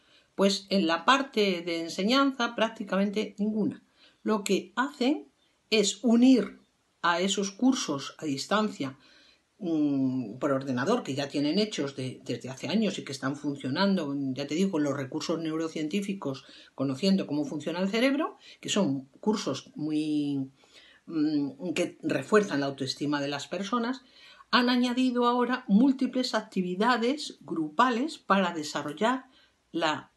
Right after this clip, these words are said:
lo que se considera la mayor y peor carencia, la inteligencia, la carencia de inteligencia social, de inteligencia interpersonal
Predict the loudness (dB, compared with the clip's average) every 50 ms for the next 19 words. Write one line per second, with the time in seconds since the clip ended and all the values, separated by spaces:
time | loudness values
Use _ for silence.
0 | _ -4 -2 -2 -2 -2 -4 -6 -8 -8 -6 -6 -6 -4 -4 -2 0 2 2 2
1 | 0 0 -4 -16 _ -20 -20 -20 -20 _ _ -8 -4 -2 0 0 0 0 -2 -2
2 | 2 4 4 4 4 2 0 -6 -6 -4 -2 -2 -2 -2 -2 -2 0 2 2 2
3 | 0 -4 -6 -6 -6 -6 -8 -6 -6 -6 -6 -6 -4 -2 0 0 0 0 0 0
4 | -2 -2 -2 -6 _ -12 -12 -10 -8 -4 -4 -4 -4 -2 -4 -4 -4 -4 -4 -4
5 | -6 -4 -2 0 0 0 -2 -4 -8 -8 -10 -8 -6 -6 -6 -6 -6 _ _ _
6 | _ _ _ _ _ -8 -4 -2 -2 -2 -2 -4 -4 -6 -2 -2 -2 -2 -2 -4
7 | -8 -8 -8 _ _ _ _ _ 0 2 4 4 2 0 -4 -8 -10 -4 -2 -2
8 | -2 -2 -4 -10 -6 -2 0 0 0 0 -2 -8